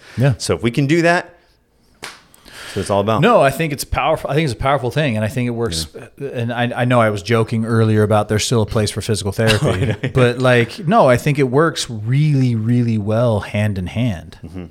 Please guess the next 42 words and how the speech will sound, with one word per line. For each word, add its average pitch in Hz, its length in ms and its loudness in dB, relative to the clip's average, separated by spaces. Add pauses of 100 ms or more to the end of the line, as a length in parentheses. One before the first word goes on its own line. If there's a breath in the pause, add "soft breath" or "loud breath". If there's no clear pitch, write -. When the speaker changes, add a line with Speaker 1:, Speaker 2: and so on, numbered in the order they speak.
(120)
Speaker 1:
right? 104 480 -4
And 113 140 -2
I 107 80 0
think, 127 340 0
Speaker 2:
Absolutely. 82 320 -8 (300 loud breath)
Speaker 1:
right, 113 180 2
I 107 60 0
think 120 200 0
they, 117 160 0
I 110 60 0
think 131 180 0
they 120 120 2
go 120 220 2
together. 92 580 -4 (320 loud breath)
Speaker 2:
They 95 80 -2
Speaker 1:
And 113 60 2
I - 40 4
Speaker 2:
do. 85 60 0
Speaker 1:
think 131 260 -2 (260)
physical 123 300 0
therapy, 117 400 0
like, 110 180 2
I, 117 160 4
this 113 100 -6
has 131 120 2
been 120 180 0
one 113 120 2
of 107 60 0
my 113 180 4
big 113 240 -2
complaints, 98 500 -4
is 98 140 -4
that 98 120 -6
physical 113 260 -2
therapy 127 360 0
for 104 120 -4
the 101 60 0
longest 101 340 -2
time 135 240 0
has 98 100 -4
passed 120 420 -2
off 117 400 0